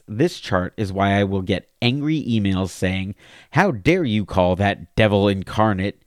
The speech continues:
Hillary Clinton or Paul Ryan, mainstream and relatively centrist?" And also emails saying, "Good riddance to that mainstream and relatively centrist, Clinton or Ryan." Good times.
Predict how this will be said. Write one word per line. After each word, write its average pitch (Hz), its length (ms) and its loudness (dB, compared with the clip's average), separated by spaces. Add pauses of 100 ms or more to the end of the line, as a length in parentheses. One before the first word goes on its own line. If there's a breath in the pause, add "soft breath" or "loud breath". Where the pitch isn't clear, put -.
(120)
Hillary 92 320 -2
Clinton 90 400 -4
or - 160 -8
Paul 87 260 -10
Ryan, 98 400 -6 (300 soft breath)
mainstream 110 680 0
and 101 220 0
relatively 104 480 4
centrist?" - 680 -4 (760)
And 165 480 2 (140)
also 110 400 0 (120)
emails 104 360 2
saying, 95 480 -4 (420 soft breath)
"Good 131 140 4
riddance 123 540 2
to 117 120 0
that 98 180 0
mainstream 98 720 -2
and 95 280 0
relatively 98 480 2
centrist, 92 640 -6 (180)
Clinton 90 400 -6
or 92 180 0
Ryan." 85 520 -4 (640)
Good 160 180 2
times. - 500 -10